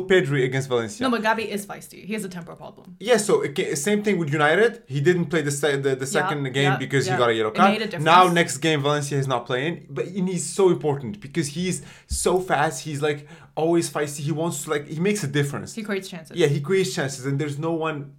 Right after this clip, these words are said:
Speaker 1: that does that. Barcelona needs a player who's, when you don't have any solution, we, when you cross and it doesn't work,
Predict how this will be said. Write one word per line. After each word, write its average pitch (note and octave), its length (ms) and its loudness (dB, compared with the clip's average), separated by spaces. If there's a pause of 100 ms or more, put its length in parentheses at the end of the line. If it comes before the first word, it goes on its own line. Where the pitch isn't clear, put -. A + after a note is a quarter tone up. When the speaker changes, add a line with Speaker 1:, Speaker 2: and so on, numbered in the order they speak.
Speaker 1:
that C#3 200 -2
does C3 200 -6
that. G#2+ 180 -6
Barcelona D#3+ 360 -4
needs D3 180 -4
a C#3+ 60 -4
player D3 340 -4
who's, C3+ 340 -6 (340)
when D#3 360 -2
you E3 120 -6
don't D3+ 200 -4
have D#3 160 -2
any D3 100 -6
solution, C#3 480 -6
we, C#3+ 220 -10
when C#3 180 -2
you C#3+ 80 0
cross C#3+ 300 0
and D#3 80 -4
it C3+ 80 -4
doesn't C3 240 -2
work, F3 240 -4